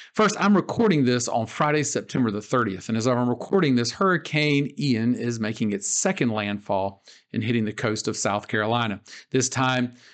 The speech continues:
uh, we are looking at images that are just so, uh, heartbreaking, as piers that a lot of us saw on the coast, uh, and grew up around are just being ripped off the foundations down on the coast of South Carolina. Now, I wanna take a pause and say, this is nothing like,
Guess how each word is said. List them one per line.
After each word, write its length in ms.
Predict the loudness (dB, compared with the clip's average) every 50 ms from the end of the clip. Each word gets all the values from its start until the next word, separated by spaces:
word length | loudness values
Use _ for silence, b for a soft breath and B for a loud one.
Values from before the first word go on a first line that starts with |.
| B B -2
uh, 180 | 0 0 2 2
we 140 | 2 2 2
are 80 | 2 2
looking 400 | 2 2 2 2 2 0 0 0
at 280 | 0 -2 -2 -2 -2 -2
images 480 | 0 0 2 2 2 2 0 0 0
that 220 | -2 -2 -2 -2 0
are 180 | 0 0 0
just 720 | -2 -4 -4 -2 0 2 2 2 0 -2 -6 -10 -10 -10 -10
so, 560 | -6 -2 0 2 2 2 2 0 -2 -4 -8 -14 -18 -14
uh, 240 | -12 -10 -8 -8 -10 -12 -16 -14
heartbreaking, 880 | -10 -4 0 2 2 2 2 2 0 0 0 0 -2 -4 -6 -6 -6 B B B B B B -6
as 240 | -4 -2 -2 -4 -6
piers 480 | -4 0 2 4 4 4 4 2 2
that 100 | 0 0
a 40 | 0
lot 220 | 2 2 2 0
of 80 | 0 0
us 200 | -2 -2 -2 -4
saw 140 | -2 0 0
on 120 | 0 0
the 80 | -2 -4
coast, 500 | -2 0 2 2 2 2 0 -4 -10 -10
uh, 40 | -8
and 300 | -8 -8 -6 -6 -2 2
grew 260 | 4 4 6 6 4
up 160 | 2 0 0
around 320 | 0 0 2 0 0 0
are 60 | -2 -2
just 220 | -4 -4 -4 -2
being 240 | 0 0 0 0 0
ripped 380 | 0 0 0 0 0 -2 -2
off 180 | -2 -2 -2 -2
the 80 | -6 -6
foundations 680 | -4 -4 -4 -2 -2 -2 0 0 0 -2 -4 -4 -4
down 180 | -4 -4 -4 -4
on 60 | -4
the 80 | -6 -4
coast 240 | -4 -4 -4 -4
of 60 | -4 -6
South 280 | -4 -4 -4 -4 -4
Carolina. 360 | -4 -4 -2 -2 -2 -4 -2
Now, 240 | 0 0 0 0 -2 -6 -10
I 240 | -18 -20 -14 -8 -6
wanna 100 | -4 -4
take 160 | -4 -6 -8
a 40 | -8
pause 360 | -8 -2 0 2 2 2 0
and 100 | -2 -6
say, 340 | -4 -2 -2 -2 -2 -4 -6 B B B B
this 160 | -8 -6 -2 -2
is 180 | -2 -2 0
nothing 480 | 0 0 2 0 0 0 0 0 2 2
like, 400 | 2 2 0 -2 -2 -6 -8